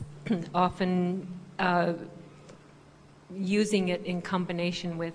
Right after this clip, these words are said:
what people call institutional critique, <clears throat> it, it's been very important for them to choose the site. <clears throat> But recently, just as has happened to you, they've been asked, uh,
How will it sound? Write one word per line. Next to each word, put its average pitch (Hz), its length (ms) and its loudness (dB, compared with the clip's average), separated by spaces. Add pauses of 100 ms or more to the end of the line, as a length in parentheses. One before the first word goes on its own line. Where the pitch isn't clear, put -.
(140)
what 175 280 -4
people 175 380 -6 (120)
call 170 360 -6
institutional 180 840 -6
critique, 170 680 -10 (400)
<clears throat> - 320 -20
it, 208 440 2 (400)
it's 202 160 -2
been 202 260 4
very 208 300 6
important 196 520 0
for 190 100 -2
them 180 260 -2
to 196 120 -4
choose 226 420 -2
the 170 120 -12
site. - 460 -10 (300)
<clears throat> 196 340 -2
But 202 200 0
recently, 190 680 -2 (220)
just 220 240 -6
as 214 140 -8
has 185 200 -10
happened 202 380 -8
to 190 120 -12
you, 185 300 -2 (460)
they've 190 280 -2
been 180 280 -4
asked, 170 580 -2 (320)
uh, 175 220 -2